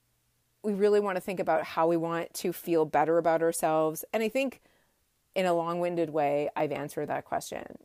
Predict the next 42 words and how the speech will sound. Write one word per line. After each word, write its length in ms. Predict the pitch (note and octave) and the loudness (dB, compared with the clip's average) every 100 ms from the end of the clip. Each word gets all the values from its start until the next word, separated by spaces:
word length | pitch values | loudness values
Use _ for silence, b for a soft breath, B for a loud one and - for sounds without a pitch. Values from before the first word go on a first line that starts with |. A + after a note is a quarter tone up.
| - | -10
You 140 | G#3 | -6
know, 60 | G3 | -4
you 120 | G#3 | -2
just 220 | A#3 - | -4 -6
gotta 160 | D#4+ F#4 | -6 -2
get 240 | F4 A3 | -2 0
better 260 | F3 D#3+ E3 | -2 0 0
about 260 | D3+ C#3+ | 0 -4
managing 460 | D#3+ C#3+ D#3 E3 D#3+ | -4 -6 -6 -6 -6
your 100 | D3+ | -6
brain 380 | D3+ D3 D3 D3 | -4 -6 -8 -8
and 160 | F3 | -8
understanding 680 | E3 E3+ D#3 - D#3 D3+ E3+ | -8 -8 -10 -4 -4 -4 -4
your 100 | F#3 | -6
brain. 460 | F3 F#3 F#3+ F#3+ G3+ b b b | -4 -4 -4 -6 -10 b b b
And 200 | - F#3+ | -4 -2
the 80 | F3+ | -2
best 440 | C#3 F#3 E3 - - | -4 -4 -4 -6 -2
way 200 | F#3 F3 | 0 0
to 100 | F3 | -2
do 180 | D#3+ D3+ | -2 -2
that 440 | D3 E3 G3+ A3 b b | -4 -6 -8 -10 b b
is 240 | - F#3+ E3 | -4 -2 -4
to 600 | - G3 F3 E3 E3+ - - _ _ _ _ | -6 -2 2 2 0 -4 -10 _ _ _ _
stay 600 | - - A3 G#3+ A#3+ A3+ | -16 -2 2 4 2 0
engaged 600 | F#3+ F3+ E3 E3 E3 - | -6 -2 0 2 0 -4
in 200 | - F3 | -10 -10
things, 480 | - D#3+ D#3 D#3 - | -6 -6 -6 -8 -10
or 120 | - E3+ | -8 -6
to 100 | G#3+ | -6
s-, 160 | - b b b _ | -6 b b b _
to 100 | A3 | -4
spend 320 | - - A#3 | -2 0 2
as 100 | A3+ | 0
much 240 | G#3 - | -2 -6
time 240 | - G3 F#3 | -8 -6 -6
as 100 | D#3+ | -4
you 100 | D#3+ | -6
can 440 | - D#3 C3+ - - | -6 -10 -10 -14 -10
engaged 520 | F#3 F3 E3+ E3+ - | -2 2 2 0 -4
in 140 | F3+ | -6
things 640 | F3 D#3+ D#3 D3+ D#3 D3+ | -2 -2 -2 -4 -6 -10